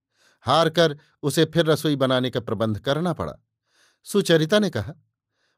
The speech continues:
मौसी, तुम मुझे जिस तरह रहने को कहोगी, मैं उसी तरह रहूंगी, किंतु तुम्हारे लिए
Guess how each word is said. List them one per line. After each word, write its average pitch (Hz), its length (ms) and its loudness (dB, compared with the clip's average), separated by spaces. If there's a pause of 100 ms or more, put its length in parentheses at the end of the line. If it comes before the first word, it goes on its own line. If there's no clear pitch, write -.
मौसी, 160 280 2
तुम 175 160 -2
मुझे 170 240 2
जिस 143 260 -4
तरह 170 180 0
रहने 151 300 0
को 156 120 -8
कहोगी, 147 380 -2
मैं 151 120 -2
उसी 139 220 -4
तरह 151 200 -4
रहूंगी, 92 480 -10 (640)
किंतु 170 280 0
तुम्हारे 160 380 2
लिए 151 320 -2